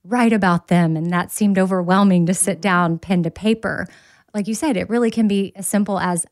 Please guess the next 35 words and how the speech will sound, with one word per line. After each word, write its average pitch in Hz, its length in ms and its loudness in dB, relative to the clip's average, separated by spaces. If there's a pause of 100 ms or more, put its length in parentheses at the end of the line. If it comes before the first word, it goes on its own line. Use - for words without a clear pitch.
"I 196 100 0
woke 190 200 0
up 226 140 -4
today," 151 400 -12 (300)
or 226 140 -2
it 214 80 -6
can 233 140 2
be 214 160 2
a 185 100 -2
one-word 202 600 0
thing, 202 440 -2 (220)
or 185 100 0
we 233 140 4
included 202 440 0
cute 196 200 -6
little 196 180 -2
stickers 208 440 -2
in 180 80 -2
the 175 80 -2
back - 280 -4
for 202 140 -6
the 185 80 0
days 180 280 0
you 190 60 -2
don't 190 220 -2
have 190 240 0
words. - 480 -8 (300)
Go 226 120 2
find 220 300 0
a 185 40 -2
sticker 226 460 0
that 175 160 -4
matches 175 640 -2 (280)
something 180 560 -2
that 175 260 -4